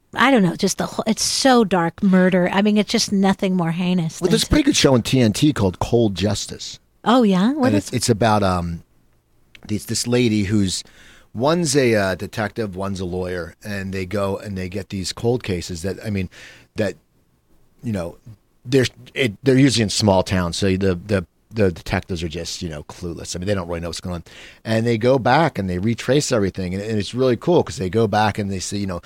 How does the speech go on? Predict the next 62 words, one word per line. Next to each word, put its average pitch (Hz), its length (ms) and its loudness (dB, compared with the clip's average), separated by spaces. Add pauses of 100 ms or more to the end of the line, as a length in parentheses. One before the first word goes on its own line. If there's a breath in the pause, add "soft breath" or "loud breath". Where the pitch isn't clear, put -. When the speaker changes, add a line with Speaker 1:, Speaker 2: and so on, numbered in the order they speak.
(240 loud breath)
Speaker 2:
like, 92 140 -6
this 123 200 0
guy 98 260 0
was 90 140 -6
like, 92 140 -6
"I 123 120 4
never, 120 380 2 (320 soft breath)
I 131 140 0
never 110 380 2 (140)
knew 117 140 0
where 110 140 2
that 98 100 0
person 107 380 0
lived." 110 260 4
But 95 80 -8
then 98 100 -8
his 85 120 -12
girlfriend's 95 360 -8
like, 87 140 -10
"Well, 131 380 2 (180)
you 120 140 -2
know, 95 280 -4 (160)
we 110 160 -2
drove 113 460 2 (320)
by 110 320 0
there 92 260 0
and 95 120 -4
s-, 95 120 -8
they 104 160 0
showed 101 300 -2
how 98 100 -2
the 92 100 -2
route 104 300 0
came 104 260 -4
in 101 200 -2
and 90 80 -6
how 98 180 -2
the 95 80 -4
killer 104 300 -2
would 101 100 0
have 95 80 -4
got 95 180 -2
in." 95 200 -4 (240 loud breath)
It's - 120 -18
very 226 160 2
interesting. 107 340 0
I, 92 200 0
I 123 60 4
think 151 160 0
they 156 100 4
just 131 180 -2
renewed 127 220 4
it 123 60 2
for 110 120 -2
a 101 40 0
second 110 300 -4
season. 98 280 -2
They 87 80 -6
just 107 140 -4
had 123 100 -2
a 110 60 -2
marathon. 101 560 -2